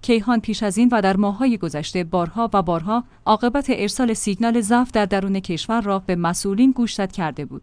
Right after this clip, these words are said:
و آنان را از تکرار روش برجام در ضعیف و مشتاق نشان دادن کشور که با نتیجه‌ای جز فشار و امتیازگیری بیشتر از سمت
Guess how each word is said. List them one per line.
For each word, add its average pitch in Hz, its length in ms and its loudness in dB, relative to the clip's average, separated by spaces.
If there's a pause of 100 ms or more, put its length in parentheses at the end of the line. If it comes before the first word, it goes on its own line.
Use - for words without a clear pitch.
(120)
و 202 60 6
آنان 208 420 6
را 214 240 2
از 220 220 0
تکرار 247 380 2
روش 180 340 2
برجام 175 460 0
در 202 160 4
ضعیف 202 420 0
و 196 100 4
مشتاق 196 400 0
نشان 196 380 2
دادن 226 280 6
کشور 196 460 0
که 196 160 0
با 180 160 2
نتیجه‌ای 214 540 4
جز 254 260 2
فشار 214 440 2
و 185 160 4
امتیازگیری 196 760 2
بیشتر 233 380 2
از 240 80 2
سمت 254 280 2